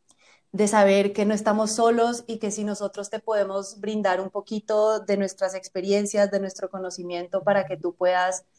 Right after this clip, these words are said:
hacer de tu camino algo más fácil, pues ese es nuestro, nuestro punto y, y eso es lo que nosotros queremos lograr. Y a propósito de, de este mes,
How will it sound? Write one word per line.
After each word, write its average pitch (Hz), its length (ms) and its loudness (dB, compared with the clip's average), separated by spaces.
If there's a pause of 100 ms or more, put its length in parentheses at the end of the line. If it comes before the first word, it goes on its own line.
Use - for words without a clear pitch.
(360)
hacer 196 440 4
de 196 120 2
tu 220 120 -2
camino 185 380 0
algo 190 260 2
más 202 400 0
fácil, 220 560 2
pues 190 520 -2
ese 190 960 0
es 175 240 -6
nuestro, 185 720 -2 (720)
nuestro 208 480 2
punto 240 540 4
y, 202 400 -2
y 196 240 -6
eso 180 200 -6
es 185 60 -12
lo 190 120 -4
que 202 80 -8
nosotros 185 420 -6
queremos 175 480 -2
lograr. 175 640 4 (580)
Y 254 160 4
a 247 140 4
propósito 254 960 0
de, 190 880 -6 (280)
de 202 200 -8
este 202 240 -6
mes, 226 500 -4